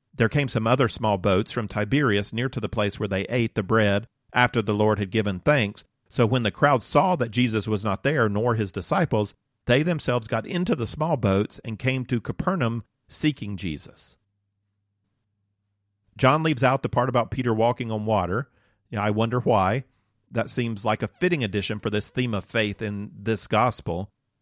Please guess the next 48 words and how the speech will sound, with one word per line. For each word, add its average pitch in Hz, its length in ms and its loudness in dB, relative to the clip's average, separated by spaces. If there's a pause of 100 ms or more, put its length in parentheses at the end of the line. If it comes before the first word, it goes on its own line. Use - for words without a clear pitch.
(100)
But 127 140 0
perhaps 151 340 2
he 147 60 2
wanted 131 240 2
to 113 60 -4
keep 135 240 -4
this 120 180 -6
report 117 420 0
short, 123 640 2
using 127 400 2
it 117 180 -4
just 139 240 -2
as 147 80 -2
a 143 60 2
contrast 127 880 0 (420)
to 123 100 0
the 113 120 2
main 127 400 0
dialogue 120 560 4
of 98 80 -4
the 95 80 -4
chapter - 400 0
between 117 320 -2
the 104 60 -2
crowd 107 380 -2
and 95 140 -4
Jesus. 90 640 -8 (640)
And 151 140 -2
John 208 220 4
will 143 100 4
give 127 220 0
Peter 143 240 2
his 135 140 -2
chance 123 280 -2
to 117 100 -4
shine 117 300 0
at 104 120 -4
the - 120 -10
end 143 140 -4
of 113 80 0
the 85 80 -8
chapter. - 560 -10 (1000)
Here 151 180 2
are 175 40 4
some 165 200 -2
observations 123 840 2
from 107 200 -4
this, 107 380 -2